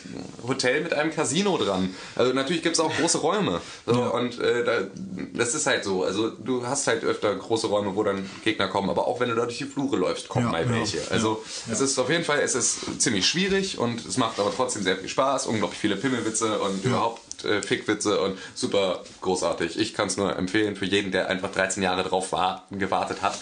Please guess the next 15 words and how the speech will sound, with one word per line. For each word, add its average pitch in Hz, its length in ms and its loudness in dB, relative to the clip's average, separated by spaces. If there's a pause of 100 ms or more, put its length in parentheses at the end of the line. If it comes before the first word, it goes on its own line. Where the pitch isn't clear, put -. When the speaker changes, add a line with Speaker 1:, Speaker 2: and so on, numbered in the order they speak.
(200)
Speaker 1:
Der 92 80 2
sollte 98 240 2
es 92 100 -2
jetzt 95 220 0
auch 98 80 -2
Gottverdammt 90 400 -2
nochmal 92 240 -2
spielen, 101 380 -2
weil 85 180 2 (180)
es 98 140 2
ist 131 160 2
halt 98 160 0
wieder 95 160 2
der 87 100 2
Duke. 80 340 -4